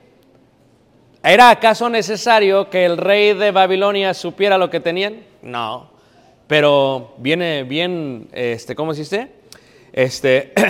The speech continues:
<clears throat> quería que, bien presumido, quería mostrarles a ellos todo ello. Y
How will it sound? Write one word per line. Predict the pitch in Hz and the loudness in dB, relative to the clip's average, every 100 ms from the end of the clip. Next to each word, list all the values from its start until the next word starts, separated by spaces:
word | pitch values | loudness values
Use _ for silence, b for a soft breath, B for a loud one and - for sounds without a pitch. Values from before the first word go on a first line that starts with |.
| 147 | -2
<clears throat> | - - _ | -12 -20 _
quería | - 139 165 165 | -4 2 2 2
que, | 196 170 | 0 0
bien | 175 185 | -2 2
presumido, | 175 160 - 202 190 175 180 | 2 2 0 0 2 0 2
quería | 156 156 196 | 2 4 2
mostrarles | 196 196 - - 196 196 190 190 | 2 0 -2 0 2 2 2 2
a | 190 | 2
ellos | 202 190 185 | 2 -2 -2
todo | 190 185 | -4 -2
ello. | 202 269 214 147 _ _ _ _ _ - b b b b b _ | -2 -6 -10 -16 _ _ _ _ _ -20 b b b b b _
Y | 151 151 156 151 | -4 -2 -2 -8